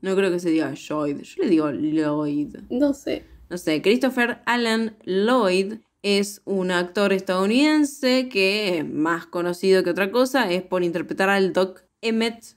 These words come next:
Speaker 1: Brown en la trilogía de Volver al Futuro. Qué loco, ¿no? Que sea como una película y todo el mundo te, te recuerda de ahí.
Speaker 2: Y ya le, sí, sos él, sos el personaje ya.
Speaker 1: Tiene actualmente ochenta y cinco años,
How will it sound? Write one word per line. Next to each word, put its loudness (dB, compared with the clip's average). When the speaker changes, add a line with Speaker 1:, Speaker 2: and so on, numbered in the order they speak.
Speaker 1:
Brown -2
en -2
la 2
trilogía 2
de 0
Volver 0
al 0
Futuro. 0
Qué 4
loco, 4
¿no? 0
Que -2
sea 0
como -2
una 0
película 0
y 2
todo 0
el 0
mundo 0
te, -4
te -8
recuerda 2
de 4
ahí. 2
Speaker 2:
Y -4
ya 0
le, 2
sí, -2
sos 0
él, 4
sos -6
el 2
personaje -6
ya. -8
Speaker 1:
Tiene 2
actualmente 0
ochenta -2
y 2
cinco -2
años, 2